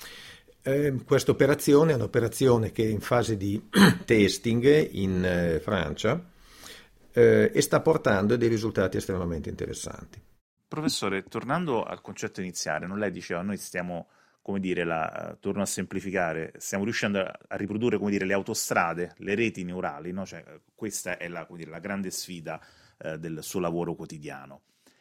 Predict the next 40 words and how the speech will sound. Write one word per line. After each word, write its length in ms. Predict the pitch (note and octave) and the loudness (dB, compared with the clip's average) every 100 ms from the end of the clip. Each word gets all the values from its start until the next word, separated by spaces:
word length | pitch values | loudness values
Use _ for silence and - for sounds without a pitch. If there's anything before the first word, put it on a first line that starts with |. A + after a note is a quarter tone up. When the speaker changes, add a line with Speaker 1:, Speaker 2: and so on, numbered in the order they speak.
| _ | _
Speaker 2:
Eh, 140 | - | -14
però 160 | - G3 | -2 0
ovviamente, 380 | G2+ A2 C3 F#2 | 2 -2 -4 -6
appunto, 280 | - G#2 F#2+ | -6 -6 -6
non 120 | F#2+ | -6
stiamo 260 | - C#3 G2 | -4 -4 -4
riproducendo, 840 | F2 F2+ F2+ - F#2 F#2 F2+ E2+ | -10 -12 -14 -8 -8 -8 -8 -10
come 320 | F2 F2 E2 | -10 -12 -14
facendo 320 | D#2 E2+ E2+ | -16 -18 -14
un 80 | F2 | -10
altro 200 | F#2 G2 | -10 -8
esempio 300 | F#2 F#2 - | -8 -10 -10
che 60 | E2+ | -12
abbiamo 180 | F2 F2+ | -10 -12
fatto 140 | F#2 | -12
in 40 | |
questa 260 | E2+ F#2+ F#2+ | -10 -8 -6
chiacchierata, 440 | F#2 - G2 F#2 | -8 -4 -4 -4
un 140 | E2+ E2+ | -6 -10
aereo, 340 | D#2+ D2+ D2+ | -10 -12 -14
stiamo 280 | - - F2+ | -10 -6 -6
riproducendo 920 | F#2 A#2+ D#3+ E3 E2 D#2+ E2 F#2 F#2+ _ _ _ | -6 -6 -6 -6 -6 -8 -8 -8 -8 _ _ _
qualche 380 | A#2+ A#2 E3 - | -6 -6 -12 -12
cosa 380 | D#2 F2+ F#2+ | -10 -8 -8
che 280 | - E2+ - _ _ | -8 -12 -12 _ _
pensa, 640 | - E2 D2 - D2 C#2+ _ | -4 -4 -2 -4 -4 -8 _
qualche 320 | - D#2+ A2 - | -18 -12 -12 -8
cosa 320 | F2 F2+ E2+ | -8 -8 -8
che 80 | F2 | -8
ha 80 | |
una 180 | E2+ D#2+ | -6 -10
coscienza. 800 | E2+ - - D#2 C#2+ - D#2 C2+ _ _ _ _ _ _ _ _ - | -14 -10 -8 -8 -10 -10 -10 -10 _ _ _ _ _ _ _ _ -2
Quella 260 | G#3+ G3+ | 2 2
parte 360 | F3 C3 - G#2+ | 0 -4 0 -2
lì 240 | F2 E2 | -2 -4
dove 180 | E2+ D3+ | -2 0
va 120 | C#3+ | 0
a 40 | G#2+ | -2
finire? 480 | - F2+ D#2 D2+ D#2+ | -6 -12 -12 -12 -10
Cioè, 240 | A2+ | -4